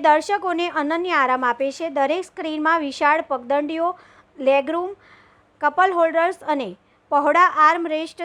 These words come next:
ધરાવતી આરામદાયક સીટિંગ છે, જે દરેક દર્શકના અનુભવને યાદગાર બનાવે છે. ટેકનોલોજીની દ્રષ્ટિએ આ મલ્ટીપ્લેક્સ તમામ આધુનિક સુવિધાઓથી સજ્જ છે. અહીં ટુ કે લેસર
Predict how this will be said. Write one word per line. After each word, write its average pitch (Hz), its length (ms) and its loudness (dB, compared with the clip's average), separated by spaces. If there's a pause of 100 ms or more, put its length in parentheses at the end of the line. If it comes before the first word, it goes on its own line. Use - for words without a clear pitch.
ધરાવતી 285 480 0
આરામદાયક 302 720 0
સીટિંગ 247 460 -10
છે, 240 100 -4 (400)
જે 302 300 -4
દરેક 339 360 2 (120)
દર્શકના 330 560 -2
અનુભવને 294 580 -2 (140)
યાદગાર 240 360 0 (120)
બનાવે 220 420 -4
છે. 247 100 -4 (460)
ટેકનોલોજીની 359 880 -2
દ્રષ્ટિએ 311 560 -2
આ 302 160 4
મલ્ટીપ્લેક્સ 302 720 -6
તમામ 311 380 0
આધુનિક 320 1080 -6
સુવિધાઓથી 302 720 0
સજ્જ 269 400 -6
છે. 330 160 -4 (480)
અહીં 311 260 0
ટુ 330 320 -8
કે 415 220 -2
લેસર 330 280 -2